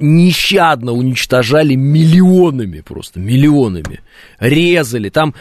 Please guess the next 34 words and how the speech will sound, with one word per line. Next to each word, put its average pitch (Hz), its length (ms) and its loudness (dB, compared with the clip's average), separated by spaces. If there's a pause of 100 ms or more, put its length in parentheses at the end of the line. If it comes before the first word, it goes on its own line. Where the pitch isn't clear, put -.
(120)
э, 143 180 -4
интересные 160 520 -2
есть 135 180 -4
вещи 160 260 0
такие. 110 300 -6
В 92 60 -10
газетах 127 420 -2
печатались, 113 600 -4
например, 107 460 -4
э, 107 200 -4
соревнования. 113 880 -2
Э, 90 220 -12
были 120 360 0 (120)
между 113 280 -4
двумя 139 380 0
самураями. 110 800 -4 (440)
Они 120 240 0
шли 127 280 0
по 104 100 -6
дороге, 165 600 0 (320)
э, 98 220 -6
там, 87 200 -6
из 104 100 -4
одного 123 360 0
города 95 360 -4
в 95 60 -6
другой 180 480 0 (340)
и 156 100 -2
соревновались, 147 760 -2
кто 185 340 0
больше 139 460 -2
срубит 120 520 -2
голов 113 520 0
китайцам. 90 720 -4